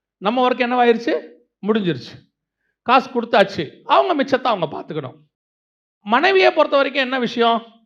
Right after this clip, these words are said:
கேட்குற காசை நீங்க கொடுத்துருங்க, உங்களுக்கு தேவையானது வீட்டுல இருக்கிறத நாங்க பார்த்துக்கிறோம். இப்ப இருக்க நிலைமை என்ன? வீடு ஆசாரியத்துவத்துக்குள்ள இருக்குதா?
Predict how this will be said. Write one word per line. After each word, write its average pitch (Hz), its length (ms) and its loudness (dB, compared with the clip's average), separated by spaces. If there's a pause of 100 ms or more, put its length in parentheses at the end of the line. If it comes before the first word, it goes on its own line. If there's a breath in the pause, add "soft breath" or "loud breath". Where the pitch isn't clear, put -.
(480)
கேட்குற 311 360 2
காசை - 300 2
நீங்க 233 200 -6
கொடுத்துருங்க, 165 500 -10 (1400)
உங்களுக்கு 277 460 2
தேவையானது 302 600 2
வீட்டுல 285 300 0
இருக்கிறத 226 300 -2
நாங்க 233 220 0
பார்த்துக்கிறோம். 196 500 -2 (640)
இப்ப 247 160 -8
இருக்க 330 220 2
நிலைமை 294 340 -2
என்ன? 277 180 -4 (920)
வீடு 339 380 0
ஆசாரியத்துவத்துக்குள்ள 277 920 -2
இருக்குதா? 262 400 -2